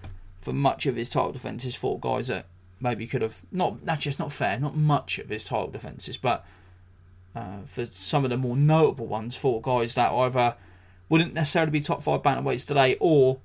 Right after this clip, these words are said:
were flyweights waiting for their division to open up. So maybe something similar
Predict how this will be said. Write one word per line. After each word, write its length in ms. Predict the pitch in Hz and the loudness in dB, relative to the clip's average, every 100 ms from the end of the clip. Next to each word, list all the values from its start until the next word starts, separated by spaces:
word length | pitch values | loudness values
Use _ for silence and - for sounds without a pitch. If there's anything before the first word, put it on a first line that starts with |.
| - | -16
were 380 | - 135 131 127 - - - | -2 2 4 2 -2 -20 -6
flyweights 720 | 160 151 104 98 - - - - - | 0 2 2 -2 -2 -6 -8 -20 -4
waiting 280 | 143 117 | 0 0
for 120 | 127 127 | 0 2
their 120 | 131 | 2
division 340 | 127 147 135 | 2 0 0
to 100 | 101 | -4
open 280 | 107 - 117 | -6 -6 -4
up. 180 | 82 - | -4 -2
So 200 | 131 123 - - - | 0 0 -4 -20 0
maybe 180 | 156 151 | 4 4
something 380 | 151 147 135 - | 4 0 -2 0
similar 560 | - 160 139 131 127 | 2 4 4 2 0